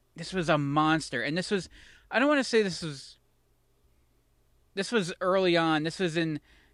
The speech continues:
the, like, the preteen years of, uh, would you say, like, smut, uh, uh, uh, tabloid T V. <clears throat> Like, it, it was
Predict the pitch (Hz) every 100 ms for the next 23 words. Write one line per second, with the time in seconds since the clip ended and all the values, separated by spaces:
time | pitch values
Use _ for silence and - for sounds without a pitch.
0 | - 147 143 147 185 180 - _ _ -
1 | 156 - - - 214 208 - 196 180 170
2 | 156 147 147 143 123 117 101 - _ _
3 | _ _ _ 135 135 131 131 127 117 110
4 | - - 127 123 117 110 104 _ _ _
5 | _ _ _ _ _ _ _ _ 143 131
6 | 139 - 151 143 135 123 - _ _ _
7 | _ - - - - 151 156 151 - _
8 | _ _ _ _ _ _ 139 127 120 113
9 | 113 - 117 101 - - - - _ _
10 | _ - 58 - _ _ _ _ - 165
11 | 165 151 151 139 - 127 107 90 - _
12 | _ 196 175 131 107 _ 185 202 226 262
13 | 262 220